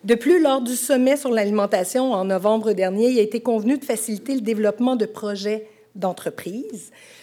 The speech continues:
de mieux les accompagner et de raccourcir les délais d'autorisation. Tout cela, bien sûr, en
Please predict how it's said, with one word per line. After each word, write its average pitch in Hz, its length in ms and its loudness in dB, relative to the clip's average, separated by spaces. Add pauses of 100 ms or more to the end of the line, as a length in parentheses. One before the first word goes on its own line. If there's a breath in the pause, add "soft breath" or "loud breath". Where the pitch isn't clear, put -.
(100 loud breath)
de 208 180 4
mieux 240 300 6
les 233 220 2
accompagner 208 840 -2
et 214 60 0
de 220 80 2
raccourcir 277 640 -2
les 196 300 -2
délais 233 460 2
d'autorisation. 185 1000 -6 (520 soft breath)
Tout 208 120 -10
cela, 254 240 0
bien 214 240 -2
sûr, 262 400 -4
en 185 280 -6